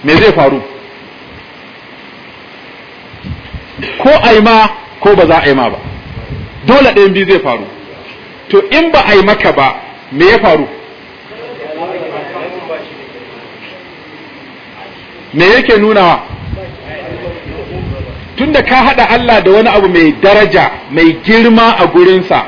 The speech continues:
sai bai maka abin ba, me yake nuna? Ko kuma kai baka bi daidai ba.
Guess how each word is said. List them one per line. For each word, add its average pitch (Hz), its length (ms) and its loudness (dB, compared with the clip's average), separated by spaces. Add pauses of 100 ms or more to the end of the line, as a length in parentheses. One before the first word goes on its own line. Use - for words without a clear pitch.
(200)
sai 226 120 2
bai 214 120 2
maka 190 240 0
abin 170 160 2
ba, 160 100 0
me 165 80 0
yake 185 200 2
nuna? 151 260 -6 (3250)
Ko 202 100 0 (260)
kuma 214 220 4
kai 214 300 2
baka 165 240 0
bi 131 100 -4
daidai 127 340 0
ba. 113 160 -6